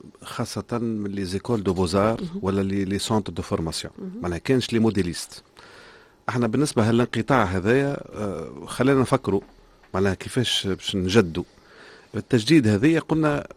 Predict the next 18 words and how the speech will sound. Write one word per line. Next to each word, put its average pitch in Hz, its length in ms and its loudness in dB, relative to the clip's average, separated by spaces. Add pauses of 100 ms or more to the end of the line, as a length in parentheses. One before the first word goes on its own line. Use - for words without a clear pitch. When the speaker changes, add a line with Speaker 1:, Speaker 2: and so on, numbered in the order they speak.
Speaker 1:
باش - 220 -4
نعملوا 131 260 4
شراكه 127 440 2
ما 113 140 0
بين 101 360 0
لي 90 340 -6
زانستيتيوسيون 107 680 -2
دو 95 100 2
مود 107 300 0
هذوما 98 400 -2 (280)
اي 120 220 0
لي 131 120 -2
زانستيتيوسيون 123 380 -2
تكنولوجيك. 98 720 -2 (520)
علاش؟ 123 320 2
على 101 140 0
خاطر، 120 300 -4
آه، 95 540 -6